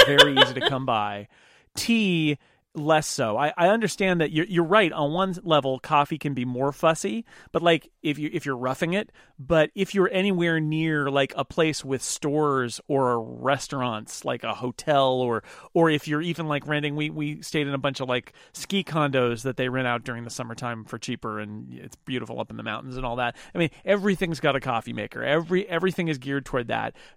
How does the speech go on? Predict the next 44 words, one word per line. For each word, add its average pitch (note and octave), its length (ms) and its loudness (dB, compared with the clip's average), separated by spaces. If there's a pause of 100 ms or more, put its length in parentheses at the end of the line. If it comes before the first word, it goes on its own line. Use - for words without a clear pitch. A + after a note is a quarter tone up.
Tea, A3+ 400 0 (200)
a E3+ 60 2
little F#3+ 260 4
bit, D#3+ 260 0
is D#3+ 160 -2
a D#3+ 40 -4
little F3+ 160 2
bit D3+ 140 -2
trickier. D#3 560 0
A - 100 -6
lot C#3 160 4
of C3+ 60 2
restaurants C#3 440 -2
don't C3+ 220 -4
understand C3 680 -6
tea. B2+ 560 -4 (400)
Um, A2+ 360 -4
if A2+ 100 -10
you're A#2 60 -12
flying, B2 500 -2
like, A2+ 220 -4
airlines A2+ 420 -6
don't A2+ 220 -6
understand G#2+ 420 -10
tea. A#2 160 -4
Some A#2 320 -6
do, G#2 220 -10
some G#2 260 -12
don't. F#2+ 300 -10 (280)
And C3 460 -6
because D3 260 -2
you C#3+ 80 -4
gotta, C3+ 320 2 (440)
it E3+ 80 -4
gets, G3 200 2
'cause G#3 200 0
it's F#3 100 -2
complicated, F3 540 0
right? C#3 180 2
'Cause C#3 220 -4
the, C#3 240 0
with, C#3+ 320 -6
with D3 260 -2
a B2 220 -2